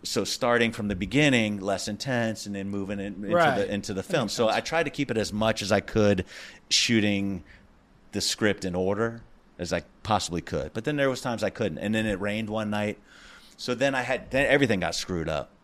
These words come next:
Speaker 1: Like, I wanted to shoot the opening scene on day four, but the actress I got for that said, "Then you, you're gonna have to pay me for a hotel room for the next four nights." I'm like, "Uh," <laughs> I'm like, "What?" <laughs> And, uh, I can't afford that.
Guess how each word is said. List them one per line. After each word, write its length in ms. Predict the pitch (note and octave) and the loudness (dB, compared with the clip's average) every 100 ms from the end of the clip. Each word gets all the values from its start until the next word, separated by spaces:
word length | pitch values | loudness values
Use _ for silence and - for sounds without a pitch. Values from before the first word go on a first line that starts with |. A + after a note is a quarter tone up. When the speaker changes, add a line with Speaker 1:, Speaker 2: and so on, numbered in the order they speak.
| _ | _
Speaker 1:
Like, 160 | G2+ A2+ | -4 -2
I 40 | |
wanted 280 | A2+ C3+ B2+ | 0 0 -2
to 80 | A#2+ | -2
shoot 260 | - C3+ - | 0 0 0
the 120 | G#2+ | 2
opening 320 | A2+ A2+ G#2+ | 2 2 -2
scene 320 | - - A#2 G#2+ | -2 -2 0 2
on 120 | G2 | 2
day 200 | G#2+ F#2+ | 2 0
four, 540 | - C3+ C3 A#2+ A#2 - - - - - | 0 2 4 6 2 -2 -14 -20 -20 -8
but 120 | G#2+ | -6
the 120 | G2+ | -2
actress 380 | G2+ G#2 G#2 - | -2 -2 -4 -2
I 100 | F#2 | -2
got 240 | F2 A2 A#2+ | 2 2 2
for 120 | A#2+ | 2
that 240 | A2+ A2 - | 4 2 2
said, 540 | - G2+ F#2+ F#2 E2 - - _ _ _ _ - - | 2 4 4 2 -2 -14 -20 _ _ _ _ -20 -20
"Then 300 | G2 F#2 G#2 | -8 0 0
you, 140 | G2 A2+ | 0 -6
you're 240 | G2 G2 G2 | -4 0 2
gonna 160 | G#2 | 4
have 180 | G2+ G2+ | 2 0
to 100 | F#2+ | 0
pay 260 | - A2+ A2 | 2 4 6
me 160 | G#2+ | 4
for 160 | - G2 | 6 4
a 40 | |
hotel 420 | F#2 G#2 - A#2 A2+ | 6 6 6 6 8
room 220 | A2+ A2 | 6 4
for 160 | A#2 G#2 | 4 4
the 100 | G#2 | 6
next 180 | G#2+ | 4
four 220 | - A2 G#2 | 6 6 8
nights." 280 | G#2+ A2 B2+ | 8 8 6
I'm 80 | |
like, 280 | A#2+ A2 G#2 - | 8 6 4 6
"Uh," 560 | A2+ G#2+ G#2+ G#2 G#2+ - - - - - - | 8 10 12 10 8 4 0 -2 -6 -8 -6
<laughs> 480 | - - A3+ - | -6 -4 -6 0
I'm 240 | C3 B2 B2 | 4 6 6
like, 340 | A#2 G#2+ - | 6 6 6
"What?" 420 | F#2 A#2+ A3+ - - | 6 6 6 6 6
<laughs> 340 | - - - | 6 6 6
And, 360 | F#3 D3 E3+ C3+ | 6 6 4 4
uh, 360 | C3 D3 B2 - - - | 2 2 -2 -4 -8 -6
I 80 | |
can't 200 | A#2 D#3+ | -2 0
afford 320 | C#3 D3+ B2+ B2 | 2 6 6 6
that. 440 | D3 C3 C3 | 6 6 4